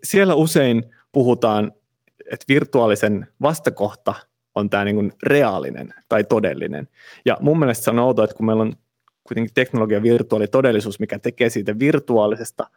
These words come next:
jollain tasolla näkyvää, todellista, havaittavaa, olemassa olevaa meidän havainnon tasolla, niin minkä takia me edelleen, eh, ikään kuin asetetaan vastakkain jonkinlainen todellinen ja sitten tää virtuaalinen.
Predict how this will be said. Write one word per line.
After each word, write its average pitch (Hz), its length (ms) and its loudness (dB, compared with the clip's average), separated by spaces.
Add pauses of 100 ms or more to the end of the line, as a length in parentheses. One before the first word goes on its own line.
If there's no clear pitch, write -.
(380)
jollain 135 360 4
tasolla 104 460 -4 (240)
näkyvää, 104 680 -4 (100)
todellista, 104 580 -2 (400)
havaittavaa, 101 840 -2 (500)
olemassa 120 420 2
olevaa 107 280 0
meidän 110 360 2
havainnon 131 420 -2
tasolla, - 340 -14 (280)
niin 127 160 2
minkä 160 220 4
takia 131 260 0
me 123 120 2
edelleen, 123 320 2 (320)
eh, - 300 -14 (460)
ikään 113 180 -2
kuin 98 120 0
asetetaan 127 360 -2
vastakkain 113 640 -4
jonkinlainen 104 300 -2
todellinen 101 680 0 (100)
ja 120 60 -10
sitten - 160 -20
tää 90 160 -8
virtuaalinen. - 720 -10